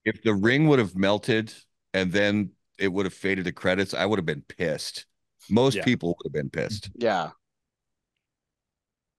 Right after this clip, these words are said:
Speaker 3: Yeah, definitely.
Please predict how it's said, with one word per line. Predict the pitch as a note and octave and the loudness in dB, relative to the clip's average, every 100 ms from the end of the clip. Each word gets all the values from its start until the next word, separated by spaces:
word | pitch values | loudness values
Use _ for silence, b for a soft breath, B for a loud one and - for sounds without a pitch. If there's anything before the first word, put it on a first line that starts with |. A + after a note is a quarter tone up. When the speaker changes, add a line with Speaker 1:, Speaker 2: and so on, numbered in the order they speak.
| _ _ _ _ _ _ _ _ _ _ _ _ _ _ _ _ | _ _ _ _ _ _ _ _ _ _ _ _ _ _ _ _
Speaker 3:
Yeah, | D#2+ D#2 | -8 -6
definitely. | F#2+ F2+ F#2 D2+ F2+ | -4 -6 -8 -10 -12